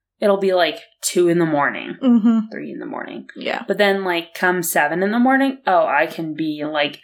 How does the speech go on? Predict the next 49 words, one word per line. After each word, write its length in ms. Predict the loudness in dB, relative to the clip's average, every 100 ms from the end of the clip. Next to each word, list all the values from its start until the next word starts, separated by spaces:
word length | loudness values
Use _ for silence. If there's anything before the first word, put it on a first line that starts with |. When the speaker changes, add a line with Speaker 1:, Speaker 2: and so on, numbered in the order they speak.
| _
Speaker 1:
out 340 | -2 -2 -2 -4
again. 440 | -6 -6 -6 -6
So 160 | -4 2
Speaker 2:
Oh, 140 | 4 4
Speaker 1:
fast. 100 | 2
Speaker 2:
absolutely. 920 | 0 0 -2 -2 -2 -4 -6 -8 -6 -2
Absolutely. 560 | -2 -2 -4 -2 -2
Speaker 1:
It's 20 | -2
really 0 |
good. 60 |
Speaker 2:
Especially 800 | -2 -2 0 2 2 0 4 4 2
if 140 | -4 -6
it's 160 | -10
raining. 440 | -8 -6 -6 -10 -12 _
Speaker 1:
Yeah. 280 | -2 -2 -4 -10 _ _
One 220 | -2 2 2
of 80 |
the 60 | 2
things, 280 | 0 2 4
though, 120 | 2
that 160 | 2 0
I 160 | 0
did 300 | 2 2 2 -2 -16 -18 -8 0
that 500 | 2 2 0 -2 -12 -20 -20
has, 680 | -6 0 2 2 0 -4 -12 -6
um, 320 | -4 -4 -6 -2
helped 260 | -2 0
me 180 | 2 2
as 140 | 0
far 160 | 0 0
as 100 | 0
my 140 | 0
<laughs> 20 | 0
alarms 500 | 2 2 4 2 2
go 320 | 2 4 4
Speaker 2:
<laughs> 280 | 2 0 -4
Speaker 1:
is 260 | -4 -6
to 80 | -8
just, 180 | -6 -4
like, 160 | -4
set 240 | -2 0 0
a 120 | -2
re-, 260 | -6 -12 -14 -14
recurring 600 | -10 -8 0 0 0 -2 -2
alarm 480 | 2 2 2 2
on 140 | -2 -2
my 140 | -2
Speaker 2:
Yeah. 320 | 2 2 2 0
Speaker 1:
phone. 160 | -4